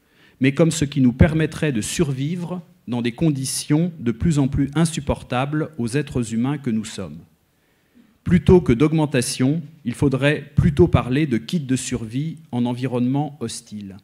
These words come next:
Norbert Wiener, fondateur au lendemain de la Seconde Guerre mondiale de la cybernétique, le disait déjà, je le cite, «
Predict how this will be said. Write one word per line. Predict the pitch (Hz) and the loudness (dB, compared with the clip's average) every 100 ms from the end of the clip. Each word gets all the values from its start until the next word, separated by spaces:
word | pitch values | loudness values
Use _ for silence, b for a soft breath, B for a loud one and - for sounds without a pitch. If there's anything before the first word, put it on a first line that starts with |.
| _ _ _ _ _ _ _ - | _ _ _ _ _ _ _ -4
Norbert | 147 180 160 165 | -2 0 0 -2
Wiener, | 135 139 147 131 156 151 - _ _ _ | -4 -2 0 0 -2 -6 -14 _ _ _
fondateur | - 170 160 143 143 160 139 | -4 0 2 2 2 2 2
au | 117 | 0
lendemain | 123 131 147 | 0 2 2
de | |
la | 113 | 0
Seconde | - 127 135 | -2 0 0
Guerre | 127 127 | 0 -2
mondiale | 127 120 123 131 123 | -2 -2 -2 -4 -2
de | 107 | -4
la | 104 | -6
cybernétique, | - 131 123 120 117 - 131 - - _ | -4 -4 -2 -4 -6 -8 -10 -10 -20 _
le | 110 123 | -10 -8
disait | 113 113 113 | -8 -10 -10
déjà, | 107 101 120 151 185 _ _ - | -8 -8 -6 -8 -10 _ _ -8
je | 113 | -2
le | 135 113 | 0 0
cite, « | - 147 185 - | -2 -2 -2 -2